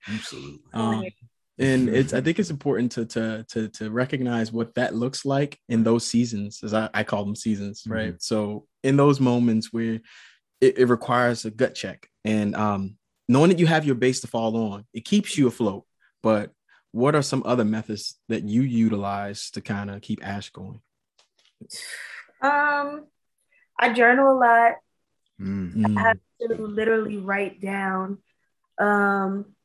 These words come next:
Speaker 3: what, what, what makes you happy, what makes you feel good, what brings you peace. And, um, that really helps me to, even when I go back and read those things, because like you said, we have those seasons. Of course, I have my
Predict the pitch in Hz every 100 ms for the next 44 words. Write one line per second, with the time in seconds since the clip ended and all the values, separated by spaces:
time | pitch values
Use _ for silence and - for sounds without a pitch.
0 | _ 190 220 - 202 233 - - 240 247
1 | 240 233 214 208 202 - - - - 214
2 | 214 - 220 220 208 202 190 165 190 196
3 | 208 202 202 - 202 175 - _ _ _
4 | _ _ _ 202 208 208 202 202 208 -
5 | 208 202 196 196 196 - - 220 226 208
6 | 269 285 262 254 262 - 202 180 180 196
7 | 202 240 240 233 226 214 214 208 220 214
8 | 202 214 240 190 180 175 - 156 233 -
9 | _ - - 214 226 220 226 233 233 214
10 | 208 208 202 208 208 240 220 180 - 247
11 | - _ _ _ 226 - 254 247 226 220
12 | 214